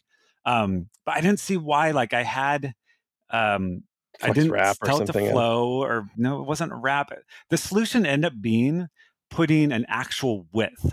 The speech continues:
Speaker 1: on it. A flex basis wouldn't do
Speaker 2: Yeah.
Speaker 1: it. A width actually did it. And I don't even know why. I have no idea why a width did it and flex basis didn't. Someone tell me. Maybe it's a browser bug.
Speaker 2: I
Speaker 1: I
Speaker 2: think,
Speaker 1: don't
Speaker 2: yeah,
Speaker 1: know.
Speaker 2: it's pr-, I, that's what I was gonna <laughs> say.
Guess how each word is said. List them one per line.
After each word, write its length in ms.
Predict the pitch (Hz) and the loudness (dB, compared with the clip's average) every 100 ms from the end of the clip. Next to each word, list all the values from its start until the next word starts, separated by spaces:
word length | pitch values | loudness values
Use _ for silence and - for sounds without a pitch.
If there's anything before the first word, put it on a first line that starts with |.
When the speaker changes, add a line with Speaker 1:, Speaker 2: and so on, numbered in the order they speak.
| - | -2
Speaker 1:
on 160 | 92 | -6
it. 100 | 78 _ _ _ | -6 _ _ _
A 40 | - | -10
flex 300 | - 170 - | -2 -2 0
basis 580 | 151 156 - 196 - - - | -2 -2 0 -2 -4 -10 -2
wouldn't 240 | 131 127 | 0 2
do 80 | 113 | 4
Speaker 2:
Yeah. 120 | 110 101 | 4 4
Speaker 1:
it. 40 | - _ _ - _ _ - | -2 _ _ -20 _ _ -8
A 80 | 214 | -6
width 460 | 196 196 - - - - _ - | 0 0 2 -2 -4 -4 _ -4
actually 320 | 113 - 117 | -4 -2 -4
did 240 | 90 98 | 0 -2
it. 100 | - - - | -2 -12 -2
And 100 | 147 | 2
I 60 | |
don't 100 | 190 | 2
even 140 | 208 214 | 2 0
know 80 | 214 | 0
why. 360 | 240 196 90 _ _ _ _ - | 0 -2 -6 _ _ _ _ -6
I 80 | 156 | -2
have 120 | 170 | 0
no 360 | 175 196 214 202 | 2 4 4 4
idea 260 | 196 190 | 4 2
why 220 | 180 175 160 | 4 2 2
a 100 | 131 | 0
width 280 | 151 156 - | -2 -2 0
did 160 | 143 | 0
it 80 | 139 | 0
and 120 | 127 | -2
flex 220 | 147 143 | -2 -2
basis 340 | - 131 135 117 | 0 -2 -2 -2
didn't. 380 | 127 131 131 - - - - - | 0 2 0 -4 -18 -20 -20 -20
Someone 400 | - - 185 151 | -8 0 2 2
tell 240 | - 120 123 | 2 0 2
me. 200 | 123 127 | 2 0
Maybe 300 | 123 139 156 | -2 0 -2
it's 140 | - | -2
a 40 | |
browser 360 | 120 117 117 120 | -2 -2 -2 -2
bug. 220 | 113 110 | -2 -2
Speaker 2:
I 120 | - 208 | 4 4
Speaker 1:
I 40 | |
Speaker 2:
think, 100 | 202 | 6
Speaker 1:
don't 0 | |
Speaker 2:
yeah, 180 | 196 180 | 4 4
Speaker 1:
know. 60 | 120 | 2
Speaker 2:
it's 140 | 95 | 2
pr-, 140 | 139 | 0
I, 120 | 123 127 | 2 2
that's 280 | 160 143 139 | 4 4 6
what 60 | |
I 20 | |
was 120 | 127 110 | 4 4
gonna 160 | 113 | 0
<laughs> 20 | |
say. 140 | - | 2